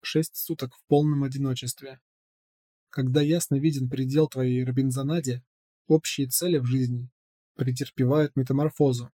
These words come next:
Проблема выживания, спасение товарищей, перспектива медленной смерти. Все это пропало. Но шесть дней – совсем немалый срок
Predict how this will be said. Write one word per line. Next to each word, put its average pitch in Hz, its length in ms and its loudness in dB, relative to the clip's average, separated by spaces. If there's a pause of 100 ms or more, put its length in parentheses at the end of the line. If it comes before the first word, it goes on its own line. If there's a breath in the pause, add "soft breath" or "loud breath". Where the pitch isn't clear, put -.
(920)
Проблема 139 420 2
выживания, 127 680 -2 (120)
спасение 143 580 -2
товарищей, 127 680 -2 (380)
перспектива 143 560 2
медленной 139 460 0
смерти. 131 560 -4 (560)
Все - 180 4
это 151 180 2
пропало. 131 580 -2 (840)
Но 139 140 0
шесть 143 340 2
дней – 170 320 2
совсем - 480 2
немалый 131 340 2
срок 127 400 -6